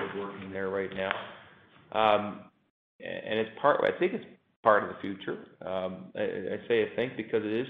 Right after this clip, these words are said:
still early. Um, what we see there is a lot of similarities to what we see, see in the Power Fund, in the sense that it's just, it's a very big market. It's, it's a service that every, well,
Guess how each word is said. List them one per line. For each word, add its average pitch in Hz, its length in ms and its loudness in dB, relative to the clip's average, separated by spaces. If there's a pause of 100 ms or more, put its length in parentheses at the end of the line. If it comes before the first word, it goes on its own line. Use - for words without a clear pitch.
still - 240 0
early. 98 400 -2 (680)
Um, 98 380 4 (180)
what 143 220 4
we 131 260 0
see 139 140 2
there 104 320 4
is 98 160 -4
a 98 60 2
lot 98 340 4
of 117 160 2
similarities 104 540 -2 (180)
to 95 80 -2
what 95 480 -2
we 104 460 -6 (500)
see, 117 140 -2 (120)
see 117 100 -2
in 107 80 -2
the 95 60 -6
Power 127 480 4
Fund, 87 220 -6
in 90 80 -10
the 92 140 -10
sense 107 180 0 (120)
that 98 180 2 (420)
it's - 240 0
just, 127 220 2
it's 107 180 -2
a 110 60 2
very 113 420 6
big 104 240 2
market. 95 500 0
It's, 95 220 -4
it's 90 220 -8
a 98 160 -8
service 113 340 4 (120)
that 90 180 2 (480)
every, 110 260 0 (180)
well, 101 200 -8